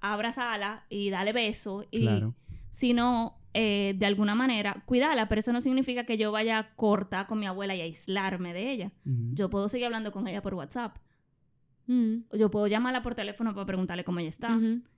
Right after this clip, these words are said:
Speaker 1: Y yo creo que esas son una de las cosas que me gusta de la modernidad, que nos permite mantenernos en contacto.
Speaker 2: Sí, realmente.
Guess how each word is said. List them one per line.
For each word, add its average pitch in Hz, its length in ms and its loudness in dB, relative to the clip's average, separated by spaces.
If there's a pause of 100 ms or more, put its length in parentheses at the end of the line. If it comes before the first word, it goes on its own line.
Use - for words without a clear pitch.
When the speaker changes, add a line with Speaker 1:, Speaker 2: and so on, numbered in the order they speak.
(100)
Speaker 1:
Y - 100 0
yo 202 100 4
creo 226 160 0
que 247 80 0
esas 269 200 0
son 262 340 2
una 226 220 2
de 240 80 0
las 247 120 0
cosas 262 200 -2
que 240 100 0
me 220 120 4
gusta 254 500 2
de 196 100 0
la 190 100 0
modernidad, 196 720 -6
que 214 140 -6
nos 202 180 -4
permite 202 420 -4
mantenernos 220 680 -6
en 202 140 -6
contacto. 190 600 -8
Speaker 2:
Sí, 156 240 2
realmente. 135 520 0